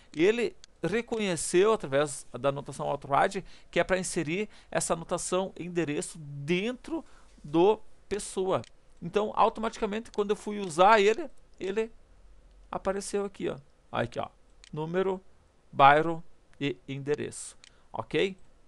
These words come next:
Tudo por causa dessa palavrinha auto-hide aqui. É claro, pessoal, novamente, se você não tem isso daqui, ó, Ctrl X,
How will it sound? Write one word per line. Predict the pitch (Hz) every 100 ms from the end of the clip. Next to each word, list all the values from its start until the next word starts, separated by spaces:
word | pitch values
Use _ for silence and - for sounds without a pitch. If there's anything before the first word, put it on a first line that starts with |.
| -
Tudo | 262 285 269
por | - 240
causa | 220 202 208
dessa | 196 190 202
palavrinha | 185 180 180 160 151 160 175 170 - _ - -
auto-hide | 131 139 - - - 147 135 123 117
aqui. | 135 - 110 - _ - -
É | -
claro, | 139 156 151 180 170 120
pessoal, | - 110 98 92 - -
novamente, | 127 120 156 208 185 151 143 -
se | -
você | 135 - 170
não | 185 180 220
tem | - 165 151 160
isso | 135 -
daqui, | - - - 143 196
ó, | 151 - - - - - - -
Ctrl | 131 127 123
X, | - - 120 - -